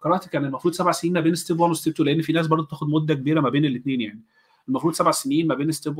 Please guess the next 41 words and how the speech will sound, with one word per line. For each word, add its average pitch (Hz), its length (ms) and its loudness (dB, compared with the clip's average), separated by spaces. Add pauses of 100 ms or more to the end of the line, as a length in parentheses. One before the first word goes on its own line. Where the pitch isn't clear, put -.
(120)
و 156 40 -2
step 156 280 -6
two 165 40 -4
سي 151 160 -6
كي، 135 300 -8
آآ، 123 220 -10
س-، - 300 -12
سي 160 180 0
كي. 196 300 -6 (580)
آمم، 127 520 -2
لو 131 120 0
أنت 156 100 0
عديت 143 180 -2
سبع 160 180 2
سنين 151 340 0
على 139 220 0
ما 170 140 0
أتذكر، 143 480 -4
على 147 160 -2
ما 143 120 -4
أتذكر، 131 540 -8 (500)
آآ، 127 420 -2
ل-، 123 160 -4 (100)
لازم 147 220 0
تعيد 139 180 0
step 147 160 -4
one - 40 0
من 143 220 2
تاني، 110 320 -6 (100)
ولكن 143 420 0 (120)
خلاص 135 260 -2
أنت 143 80 -4
خدت 143 200 -4
الشهادة 117 840 -6
خلاص 170 360 -8
يعني، 113 420 -8 (140)
يعني 113 260 -10
you 120 140 -2
are - 40 -6
certified 113 600 -4
يعني 98 200 -12